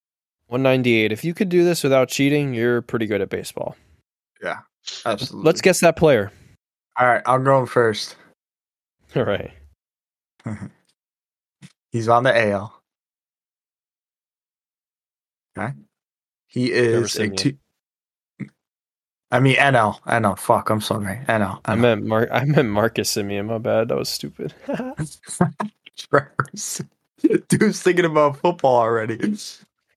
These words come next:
Speaker 2: What, were you trying to pick him up in fantasy?
Speaker 1: I might,
Speaker 2: Uh,
Speaker 1: I might have a claim
Speaker 2: uh,
Speaker 1: in. I don't know.
Speaker 2: two-time All-Star, Silver Slugger. Uh, uh,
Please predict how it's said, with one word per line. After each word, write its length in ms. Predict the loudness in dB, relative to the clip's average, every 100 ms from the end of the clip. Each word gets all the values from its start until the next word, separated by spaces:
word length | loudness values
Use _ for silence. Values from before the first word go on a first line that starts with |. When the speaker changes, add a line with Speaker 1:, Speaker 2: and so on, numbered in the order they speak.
| _
Speaker 2:
What, 220 | 2 4
were 80 | 4
you 100 | 2
trying 200 | 2 2
to 80 | 2
pick 220 | 0 0
him 120 | 2 2
up 200 | 0 0
in 100 | -6
fantasy? 560 | 0 2 2 -2 -8 -12 -10 -10 -10 -20 -20 _ _ -2 0
Speaker 1:
I 60 |
might, 520 | 4 4 4 2 -2
Speaker 2:
Uh, 60 | -4
Speaker 1:
I 20 |
might 180 | -2 -2
have 100 | -2
a 60 | -4
claim 360 | -2 -2 0
Speaker 2:
uh, 40 | -2
Speaker 1:
in. 120 | -4
I 60 | -6
don't 140 | -6
know. 220 | -8 -8 -12 _ _ _ _ _
Speaker 2:
two-time 480 | -8 -6 2 2 4
All-Star, 540 | 4 2 2 2 2
Silver 340 | 0 -4 -4 -6
Slugger. 680 | -4 -2 -2 -2 -2 -4 -10 _ _ _
Uh, 160 | -18 -18 _ _ _ _ _ _ _ _ _ _ _ _ _ _ _ _ _ _ _ _ _ _ _ _ _ _ _ _ -20 -20 _ _ _ -8
uh, 840 | -8 -8 -8 -8 -8 -8 -8 -8